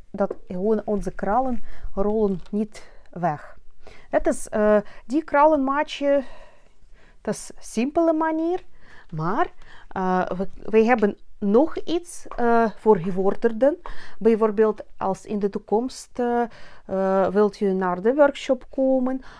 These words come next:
of, eh, nog een, eh, <laughs> tip.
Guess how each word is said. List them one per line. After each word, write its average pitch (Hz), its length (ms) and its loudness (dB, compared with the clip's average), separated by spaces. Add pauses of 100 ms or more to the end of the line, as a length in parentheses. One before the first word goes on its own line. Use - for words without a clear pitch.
(260)
of, - 540 2
eh, 185 280 0 (240)
nog 240 320 -2
een, 240 260 4
eh, 208 220 0 (580)
<laughs> - 580 -10
tip. - 320 -4